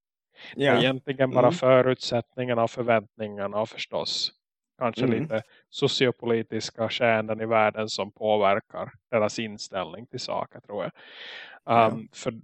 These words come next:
Speaker 1: för barn eller unga är egentligen på något vis en restprodukt <clears throat> av vad samhället gör, att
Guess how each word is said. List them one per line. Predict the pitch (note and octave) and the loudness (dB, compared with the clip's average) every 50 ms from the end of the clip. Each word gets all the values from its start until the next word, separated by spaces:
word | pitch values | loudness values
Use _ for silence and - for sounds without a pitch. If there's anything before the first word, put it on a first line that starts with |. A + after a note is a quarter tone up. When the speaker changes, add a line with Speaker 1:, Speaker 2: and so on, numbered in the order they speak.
| - - F#3 - | -20 -20 -20 -16
Speaker 1:
för | - - B2+ A#2 A#2+ B2+ _ | -8 -8 -8 -8 -8 -16 _
barn | - B2 A#2+ A#2 B2 B2 B2 B2 B2+ B2+ B2 B2+ | -18 -14 -4 4 6 8 10 10 8 8 6 4
eller | A#2+ A#2 A#2 G#2+ G#2 | 2 2 4 2 2
unga | A2+ A#2+ A#2+ A#2+ A#2+ A#2 G#2+ | 2 -2 -4 -4 -2 0 0
är | G#2+ A2 | 2 2
egentligen | A2+ A#2 A#2+ B2+ - G2+ G#2+ A2 A2 G#2+ G#2 G#2 - _ _ _ _ _ _ _ - | 2 0 -2 -4 -8 -12 -6 -2 -2 -2 -2 -4 -14 _ _ _ _ _ _ _ -8
på | - B2 | -6 -4
något | A#2+ A2+ | -4 -2
vis | A#2 A#2 A#2+ - | -4 -4 -2 -2
en | B2+ A#2+ A2+ | -2 -2 4
restprodukt | A#2+ A#2 A#2 A#2 - - - - - A#2 A2 A2 G#2+ G#2+ _ - _ _ _ _ - A#3+ - | 4 4 4 4 2 -8 -12 -8 -8 -8 -4 -4 -6 -6 _ -10 _ _ _ _ 0 2 2
<clears throat> | - - - - - F3 - | 2 4 6 6 8 6 6
av | - C3 B2+ A#2+ A#2 | 6 6 6 6 6
vad | A#2+ A#2 | 4 0
samhället | - - B2+ A#2+ B2 A2+ A#2+ A#2+ A#2 A#2 A#2 _ - | 0 0 0 0 0 0 0 0 2 0 -2 _ 2
gör, | C#3 A#2+ A#2 A2+ A2 | 4 6 6 6 6
att | G#2+ G#2+ G#2 | 6 4 0